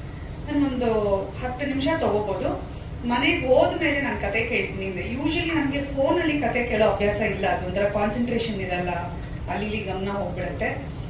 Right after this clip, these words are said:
ನಾನ್ ಮನೆಗ್ ಹೋಗಿ ಕತೆ ಕೇಳ್ತೀನಿ, ಯಾಕಂದ್ರೆ ಅವ್ರು ಬರ್-, ಬರ್ಬೇಕಿತ್ತು ಉಡುಪಿಯಿಂದ, but ಅವಾಗ ತುಂಬಾನೇ ಮಳೆ ಇತ್ತು, ಬರಕ್ ಆಗ್ಲಿಲ್ಲ. "ಸರಿ, ಓಕೆ," ಆ, ಕತೆ ಶುರು ಮಾಡಿದ್ರು. "ನಾನ್ ಐದು ನಿಮಿಷದಲ್ಲಿ ಕತೆ ಮುಗಿಸ್ಬಿಡ್ತೀನಿ" ಅಂದ್ರು.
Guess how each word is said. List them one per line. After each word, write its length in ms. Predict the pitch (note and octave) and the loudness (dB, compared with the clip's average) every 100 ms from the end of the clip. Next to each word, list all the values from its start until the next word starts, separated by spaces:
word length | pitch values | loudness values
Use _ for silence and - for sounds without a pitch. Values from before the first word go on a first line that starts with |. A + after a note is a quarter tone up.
| - | -6
ನಾನ್ 160 | B3 A#3 | -4 -2
ಮನೆಗ್ 320 | A#3+ D#4+ D4 | 0 0 2
ಹೋಗಿ 220 | C#4+ C#4 | 2 0
ಕತೆ 300 | - A3+ A#3+ | 0 2 2
ಕೇಳ್ತೀನಿ, 340 | A#3+ A3+ C#4 | 2 0 0
ಯಾಕಂದ್ರೆ 260 | C#3+ - A#3 | 0 2 2
ಅವ್ರು 160 | - G#3 | 4 4
ಬರ್-, 360 | D3 - - | 4 0 2
ಬರ್ಬೇಕಿತ್ತು 580 | G#3 G#3 - - - G3+ | 4 6 6 4 2 2
ಉಡುಪಿಯಿಂದ, 400 | G#3 A#3+ A3 G3 | 2 2 0 0
but 300 | F#3 F#3+ F#3 | 0 0 0
ಅವಾಗ 380 | F#3 F#3+ F#3+ F#3 | -2 0 -2 -2
ತುಂಬಾನೇ 420 | G3 A#3+ C4 A3+ | 0 2 2 2
ಮಳೆ 220 | G3 G#3 | 2 2
ಇತ್ತು, 160 | G#3 E3+ | 0 -2
ಬರಕ್ 340 | F3+ G3 - | -4 -2 -4
ಆಗ್ಲಿಲ್ಲ. 460 | D#3 F#3 G#3 G3+ G3+ - - - - - - - - - - | -4 -4 -2 -2 -2 -8 -8 -8 -8 -8 -10 -10 -10 -8 -4
"ಸರಿ, 180 | D#4+ D4 | 0 2
ಓಕೆ," 560 | C4+ C4+ C4+ A#3+ G#3 | 2 2 0 2 2
ಆ, 100 | F#3+ F3+ F#3+ - | 0 -2 -6 -4
ಕತೆ 260 | A3+ - D#4+ | -2 2 2
ಶುರು 260 | B3+ B3+ | 6 6
ಮಾಡಿದ್ರು. 400 | B3+ G#3 - - - - - - - - - - - - - - - A#3+ | 6 4 0 -2 -6 -8 -10 -10 -8 -8 -8 -8 -8 -8 -8 -8 -4 0
"ನಾನ್ 300 | B3 B3 - | 0 0 -2
ಐದು 400 | D4 F4+ F4+ F4 | 0 0 0 0
ನಿಮಿಷದಲ್ಲಿ 400 | E4+ - F#4 - | 0 0 0 2
ಕತೆ 240 | - A#3+ | 4 6
ಮುಗಿಸ್ಬಿಡ್ತೀನಿ" 680 | A3+ - - A3 G#3 G3 F#3+ | 6 4 2 0 -2 -2 -2
ಅಂದ್ರು. 260 | F#3+ E3 | -2 -4